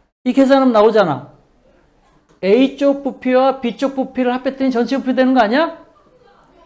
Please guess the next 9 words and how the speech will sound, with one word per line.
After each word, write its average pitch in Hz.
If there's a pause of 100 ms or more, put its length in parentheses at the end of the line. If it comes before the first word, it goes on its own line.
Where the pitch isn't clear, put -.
(180)
식은 262
쓰는 269
거 254
알겠죠? 208 (640)
이게 180
그랬더니 214 (1120)
여기가 190
구천이 202
나오고요. 190